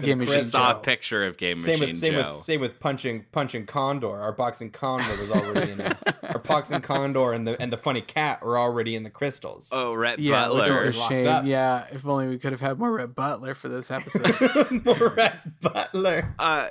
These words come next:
Speaker 3: so to be clear, we're talking about the, the last, like, big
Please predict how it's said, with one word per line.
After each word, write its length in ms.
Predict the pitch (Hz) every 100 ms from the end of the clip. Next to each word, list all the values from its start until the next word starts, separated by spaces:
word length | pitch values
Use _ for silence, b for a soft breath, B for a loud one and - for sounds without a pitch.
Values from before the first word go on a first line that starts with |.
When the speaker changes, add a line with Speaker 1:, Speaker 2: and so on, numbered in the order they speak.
| - 143
Speaker 3:
so 200 | - 165
to 160 | 180
be 160 | 156 170
clear, 480 | - 170 147 107 - 214
we're 80 | 127
talking 260 | 139 160 156
about 220 | 135 -
the, 220 | 113 87
the 100 | 104
last, 340 | 113 120 -
like, 220 | 110 90 82
big 220 | 107